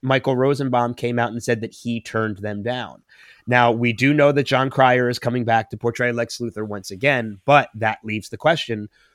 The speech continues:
who is portraying the other Lex Luthor, which is something we kind of talked about last week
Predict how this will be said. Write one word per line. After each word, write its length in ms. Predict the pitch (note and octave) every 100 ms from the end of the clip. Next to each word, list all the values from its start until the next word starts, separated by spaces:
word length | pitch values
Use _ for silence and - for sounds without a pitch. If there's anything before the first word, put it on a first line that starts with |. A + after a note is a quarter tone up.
| _ _ -
who 260 | B2+ C#3
is 100 | D3
portraying 640 | - C3+ B2 - A#2 A#2 A2
the 160 | B2+
other 240 | G#2+ G#2 G#2
Lex 260 | G2 -
Luthor, 340 | C3+ D3 - - _ - - -
which 420 | B2+ A#2+ - - A#2
is 180 | A2+
something 360 | - A#2+ A2+ A2
we 140 | A#2
kind 280 | A#2+ C3 C3
of 80 | A#2+
talked 260 | B2+ A#2 A2
about 240 | G#2+ -
last 300 | B2 B2+ -
week 340 | B2 G#2 -